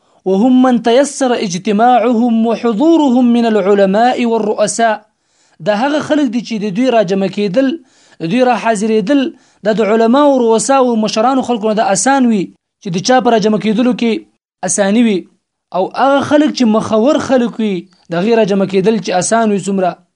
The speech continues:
نو دغه ته الحل والعقد ویل کېږي. یعنې د دې مشرانو، د علماو، د رؤساو نه چې د چا راجمع کېدل آسان وي، نو دې ته اهل الحل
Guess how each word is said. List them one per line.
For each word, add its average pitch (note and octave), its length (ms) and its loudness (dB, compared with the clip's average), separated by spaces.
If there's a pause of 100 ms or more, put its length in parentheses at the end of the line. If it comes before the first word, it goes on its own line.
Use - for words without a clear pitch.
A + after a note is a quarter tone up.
(120)
نو E3+ 80 -6
دغه C4 340 -2
ته A3 220 2
الحل G3+ 240 -2
والعقد G#3 500 -2
ویل E3+ 240 0
کېږي. D3 380 -2 (520)
یعنې F3 320 0
د F#3+ 140 0
دې C4 160 4
مشرانو، A#3 760 2
د F#3+ 220 -2
علماو، A3 560 2
د G3 180 0
رؤساو A#3+ 420 0
نه A#3+ 80 0
چې A3 120 -4
د F#3 180 -4
چا A#3 160 4
راجمع G3+ 340 0
کېدل G3 360 -2
آسان B3+ 380 2
وي، A#3 120 0 (400)
نو D3+ 80 -8
دې G3+ 140 -2
ته G#3 140 -2
اهل F#3 160 -2
الحل A3 300 0